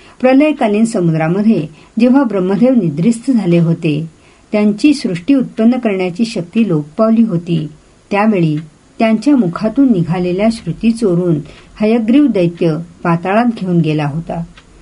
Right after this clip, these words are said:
भगवंतांनी त्याला मारून त्या श्रुती ब्रह्मदेवांना परत दिल्या आणि सत्यव्रत तसेच सप्तर्षींना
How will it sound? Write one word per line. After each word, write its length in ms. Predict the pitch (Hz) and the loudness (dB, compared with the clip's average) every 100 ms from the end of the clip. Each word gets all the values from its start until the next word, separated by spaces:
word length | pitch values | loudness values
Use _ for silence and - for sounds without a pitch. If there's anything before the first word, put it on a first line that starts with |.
| - - - | -20 -20 -2
भगवंतांनी 640 | 226 240 285 277 262 202 226 | 2 4 4 2 2 0 0
त्याला 320 | 220 165 156 | 0 0 0
मारून 420 | 180 240 247 170 | 2 2 2 0
त्या 340 | 160 - - 254 | -4 -6 0 0
श्रुती 480 | 262 175 - 170 165 - | 0 -4 -2 -2 -2 -6
ब्रह्मदेवांना 640 | 196 202 202 170 165 170 226 | -2 0 2 2 2 2 0
परत 300 | 233 233 175 | 0 0 -2
दिल्या 400 | 156 160 156 156 160 - - - | 0 0 -2 -4 -8 -16 -20 -10
आणि 120 | 170 180 | -6 -4
सत्यव्रत 600 | 196 170 247 226 190 147 - - - - | -6 -2 2 2 2 -2 -6 -20 -12 -6
तसेच 360 | 220 240 233 | 0 0 0
सप्तर्षींना 800 | - 175 - 247 240 233 180 156 | -4 -6 -2 -2 0 0 2 0